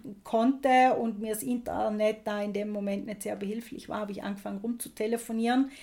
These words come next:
Bin dann erst ein bisschen komplett falsch gelandet, bis mir ein sehr netter Herr vom Straßeninspektorat Sankt Gallen, er hat mich auch zurückgerufen.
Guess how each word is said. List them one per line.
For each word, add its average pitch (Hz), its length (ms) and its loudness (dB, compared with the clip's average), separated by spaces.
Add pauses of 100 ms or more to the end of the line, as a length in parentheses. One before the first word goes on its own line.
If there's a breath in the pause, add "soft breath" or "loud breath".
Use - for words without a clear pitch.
(380 loud breath)
Bin 233 140 2
dann 208 160 2
erst 208 380 0
ein 214 420 -10
bisschen - 260 -6
komplett 208 420 -4
falsch 196 380 -4
gelandet, 247 460 2
bis 285 180 4
mir 269 240 4
ein 190 320 -4
sehr 277 340 2
netter 233 340 0
Herr 190 400 0 (640 soft breath)
vom 220 420 2
Straßeninspektorat 202 1120 -4
Sankt 190 180 -6
Gallen, 196 200 -2
er 202 120 -4
hat 220 140 -8
mich 214 140 -4
auch 190 160 -8
zurückgerufen. 208 960 2